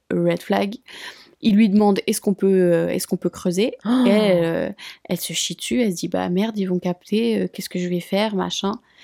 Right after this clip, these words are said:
Speaker 1: Et eux, ils creusent pile, mais vraiment pile au bon endroit.
Speaker 2: Arrête.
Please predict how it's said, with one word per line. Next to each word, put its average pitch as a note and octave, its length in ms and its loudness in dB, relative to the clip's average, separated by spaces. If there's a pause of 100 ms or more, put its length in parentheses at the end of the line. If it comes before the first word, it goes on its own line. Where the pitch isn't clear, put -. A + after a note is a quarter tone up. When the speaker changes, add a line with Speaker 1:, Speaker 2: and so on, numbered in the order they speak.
(280)
Speaker 1:
Et - 180 -2
eux, B3+ 80 4
ils F#3+ 140 -2
creusent - 580 -2 (260)
pile, C4+ 440 2 (100)
mais F#3 180 2
vraiment F3 460 0 (160)
pile A#3 200 2
au G3 60 4
bon F3 200 2
endroit. F3+ 380 -2 (160)
Speaker 2:
Arrête. F3 480 -4